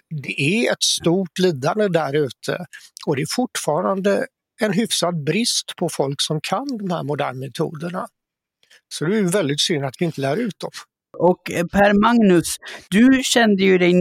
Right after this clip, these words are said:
Speaker 2: nödgad att bemöta debattartikeln, men det som Mats och Dan säger här, det är väl helt enkelt att, nej, men om vi ska behandla enligt vetenskap och beprövad erfarenhet, då borde vi inte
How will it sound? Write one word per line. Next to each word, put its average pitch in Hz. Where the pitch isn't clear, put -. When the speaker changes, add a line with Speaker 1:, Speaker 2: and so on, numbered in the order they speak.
Speaker 2:
nödgad 151
att 160
bemöta 170
debattartikeln, 143
men 175
det 175
som 190
Mats 233
och 170
Dan 170
säger 202
här, 139
det 160
är 175
väl 185
helt 165
enkelt 165
att, 160
nej, 180
men 185
om 185
vi 185
ska -
behandla 202
enligt 190
vetenskap 170
och 156
beprövad 139
erfarenhet, 139
då 147
borde 156
vi 160
inte 185